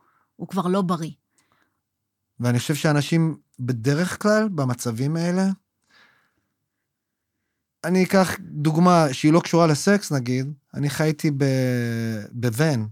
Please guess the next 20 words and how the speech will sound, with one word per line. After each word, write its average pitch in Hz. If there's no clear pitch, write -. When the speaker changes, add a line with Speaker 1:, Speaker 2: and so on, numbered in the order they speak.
Speaker 2:
בארצות 110
הברית, 123
הייתי 117
בטיול, 123
גרתי 117
באיזשהו, 107
כבר -
בבית, 214
יצאתי 208
מהבית 208
וגרתי 208
ממש 196
ברחובות 170
לוס 160
אנג'לס, 190
בוון. 131
Speaker 1:
וואו. 165
Speaker 2:
ישנתי 180
בתוך 143
וון, 180